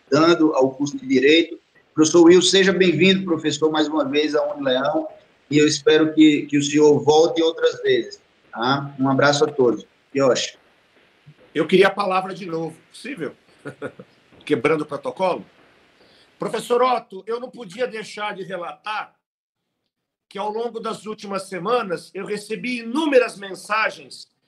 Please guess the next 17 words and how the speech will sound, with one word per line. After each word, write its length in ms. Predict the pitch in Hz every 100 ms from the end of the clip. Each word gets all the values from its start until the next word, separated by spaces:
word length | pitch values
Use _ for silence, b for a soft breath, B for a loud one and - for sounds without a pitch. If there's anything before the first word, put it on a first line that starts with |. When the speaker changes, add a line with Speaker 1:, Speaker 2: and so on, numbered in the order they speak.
| _ _ _
Speaker 2:
parabenizando 1080 | 202 220 208 240 226 190 175 247 254 180 180
os 180 | 214 180
nossos 540 | 202 226 220 196 - -
estudantes 1200 | 269 - - 202 208 269 277 285 254 - - _ _ _ _ _ _ _ -
e 400 | 247 254 160 _ _ _ _ _ _ -
egressos 840 | 196 165 208 240 - - 127 - _ _ _ _
pela 220 | 226 247
aprovação 840 | 233 262 262 196 202 - 240 262 220
em 60 |
diversos 520 | 202 202 247 254 226
concursos, 720 | 226 202 170 - 269 254 - 170
propostas 640 | 208 208 240 247 226 190
de 100 | 185
emprego, 460 | 165 220 247 180
propostas 640 | 185 214 - 233 247 226 202
de 80 | 185
estágio, 600 | - - 220 220 170